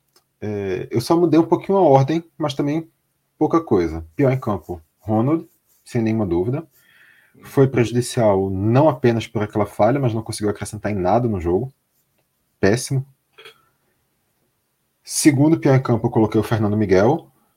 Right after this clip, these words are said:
Na prática, eu não me lembro de nenhuma intervenção muito importante dele, nenhuma defesa relevante que ele tenha feito no jogo.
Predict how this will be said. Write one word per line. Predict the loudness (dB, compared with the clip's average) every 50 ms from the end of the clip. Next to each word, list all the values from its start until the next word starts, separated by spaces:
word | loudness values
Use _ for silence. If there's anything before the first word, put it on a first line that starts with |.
| _ _ _ _ _ _ _ _ _ _ _ _ _ _ _ _ _ _ _ _ _ _ _
Na | -2 4 6 6 4
prática, | 4 2 -8 _ _ _ 6 6 6 6 4 0 0 2
eu | 2
não | 4 4 4
me | 4 4 4 4
lembro | 4 4 2 2 0
de | 0
nenhuma | 0 0 0
intervenção | 2 2 0 0 0 0 -2 -2 -4 -2 0 0 0 -2 -4 -6 -10 _ _ _ _ _ _ _ _ _ _
muito | -6 -2 0 0 0 -2 -2 -2 0 2 2 0 0
importante | -2 -4 -6 -6 -4 -6 -6 -6 -4 -4
dele, | -2 -2 0 0 0
nenhuma | -2 -2 -2 -4
defesa | -6 -6 -6 -2 -2 -2 0 -2 -2 -4 -4 -6 -8 -14 _
relevante | -4 -2 -2 0 -2 -2 -6 -4
que | -4 -6
ele | -4
tenha | -4 -6 -4
feito | -4 -4 -4 -4 -4
no | -6 -4
jogo. | 0 0 0 0 0 -4 -8